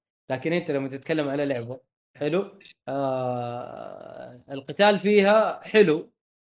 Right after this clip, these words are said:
ما هو سيء. آه، صح، فيها مشي، بس في، في حاجات ممتعة وأنت بتمشي،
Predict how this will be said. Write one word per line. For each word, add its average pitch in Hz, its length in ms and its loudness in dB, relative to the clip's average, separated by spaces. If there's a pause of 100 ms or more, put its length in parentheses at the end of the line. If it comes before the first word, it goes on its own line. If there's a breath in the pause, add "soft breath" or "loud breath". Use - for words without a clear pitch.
(160)
ما 165 100 0
هو 175 140 4
سيء. 151 540 -2 (580)
آه، 127 1040 -2
صح، 202 280 2
فيها 185 220 6
مشي، 175 480 -2 (500)
بس - 380 -14 (420)
في، 165 260 -2
في 170 280 0
حاجات 147 380 0
ممتعة 143 360 -2
وأنت 135 200 -6
بتمشي، 135 520 -8